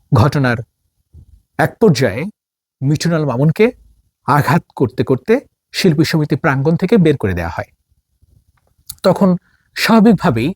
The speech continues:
সেখানে উপস্থিত ছিল একশোর উপরে গণমাধ্যম কর্মীরা। কয়েকজন বিক্ষিপ্তভাবে প্রতিবাদ করেন, "কেন আপনি মারলেন?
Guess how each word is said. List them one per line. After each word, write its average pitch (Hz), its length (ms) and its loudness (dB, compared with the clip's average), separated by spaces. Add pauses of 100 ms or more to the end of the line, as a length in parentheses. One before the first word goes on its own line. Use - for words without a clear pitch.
(240)
সেখানে 147 320 -2
উপস্থিত 180 380 0
ছিল 139 300 2 (380)
একশোর 156 460 0
উপরে 170 420 2 (300)
গণমাধ্যম 135 540 0
কর্মীরা। 98 380 -2 (1000)
কয়েকজন 202 560 2 (1000)
বিক্ষিপ্তভাবে 143 1000 0 (240)
প্রতিবাদ 185 340 4 (100)
করেন, 101 180 -4 (120)
"কেন 196 200 0
আপনি 196 240 -2
মারলেন? 160 420 -2